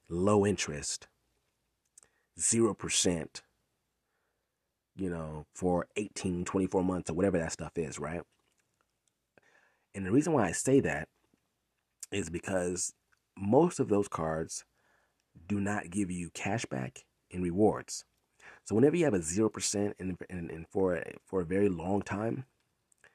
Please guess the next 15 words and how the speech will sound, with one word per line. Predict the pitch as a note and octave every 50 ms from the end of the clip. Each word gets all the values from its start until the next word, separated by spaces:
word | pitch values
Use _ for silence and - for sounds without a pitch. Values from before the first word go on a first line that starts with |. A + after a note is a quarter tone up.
| _ _ _ _ _ _ _ _ _ _ _ _ _ _ _ _ -
um, | E2+ E2+ E2 D#2+ D#2 D2 D2 D2 C2+ - _ _
credit | - - A#2 A2+ -
cards, | - B2 C3 C#3+ - - - - - _ _ -
those | G2+ G#2+ B2+
are | A2+
generally | F2+ E2+ A2 A#2 A2+ A2 G2+ G2 F#2+ F#2 F2+ F2 F2 - -
no | F2 F2+ F#2 G2
rewards, | G2 F#2+ E2+ E2+ E2+ E2+ D#2+ E2 D#2+ - - - - _ -
no, | - E2+ E2+ E2 D#2+ D#2+ D#2 D#2+ - _ _ _ _ _ _ _ _ _ _ _ _ _ _ _ -
uh, | - D#2 D#2
no | E2 F#2+ F#2
cash | - - G2 F2 - -
back, | F2 F2 E2 _ - _ _ -
no | E2+ E2 E2 E2 E2 D#2+ D2+ _ _ -
points | - A2+ G2 D#2+ - - - - - -